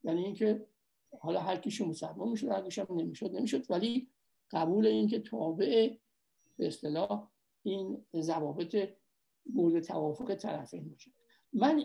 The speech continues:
اینو مفصل‌تر در، اه، جلسات،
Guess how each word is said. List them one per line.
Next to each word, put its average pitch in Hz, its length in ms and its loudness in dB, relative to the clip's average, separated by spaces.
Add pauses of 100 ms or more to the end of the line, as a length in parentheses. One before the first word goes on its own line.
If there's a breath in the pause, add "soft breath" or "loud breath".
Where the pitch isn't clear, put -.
اینو 277 320 8 (1080)
مفصل‌تر 196 580 2
در، 214 480 0 (520)
اه، 165 260 -4 (200)
جلسات، 170 600 -2